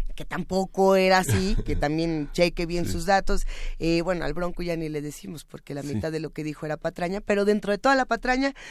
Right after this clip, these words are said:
Speaker 1: tuvo dos que tres cosas interesantes que ahí quedaron como datos reales. Creo que val-, o sea, vale muchísimo la pena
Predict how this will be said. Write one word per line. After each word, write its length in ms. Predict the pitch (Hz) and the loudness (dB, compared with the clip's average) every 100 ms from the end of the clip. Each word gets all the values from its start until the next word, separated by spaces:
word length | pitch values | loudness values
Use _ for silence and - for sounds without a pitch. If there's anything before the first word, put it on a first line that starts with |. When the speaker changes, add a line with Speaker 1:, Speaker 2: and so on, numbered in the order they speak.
| - | -10
Speaker 1:
tuvo 240 | - 220 220 | 0 4 4
dos 160 | 220 | 4
que 80 | - | 4
tres 200 | - 208 | 4 2
cosas 260 | - 208 202 | -2 -2 -4
interesantes 640 | 185 175 175 196 196 - | -6 -6 -4 -4 -4 -8
que 340 | - 156 147 147 - | -12 -10 -10 -12 -8
ahí 260 | - 156 196 | -4 -4 -2
quedaron 460 | 190 180 180 180 | -4 -2 -2 -4
como 240 | 147 147 147 | -8 -8 -4
datos 380 | 160 - 170 - - | -4 -4 -10 -12 -14
reales. 520 | - 156 160 165 151 - - - - - | -6 -2 -2 -2 -8 -14 -14 -12 -12 -4
Creo 180 | 262 | -4
que 320 | 311 415 381 302 - - - | 0 0 0 -2 -6 -20 -2
val-, 380 | 175 233 254 208 | 4 4 4 -2
o 80 | 190 | -4
sea, 140 | 220 | -2
vale 220 | 202 226 | 0 2
muchísimo 520 | 247 208 220 220 214 185 | 0 -2 -4 -4 -2 -2
la 200 | 170 165 | -2 -2
pena 380 | 190 196 214 | -2 -2 -2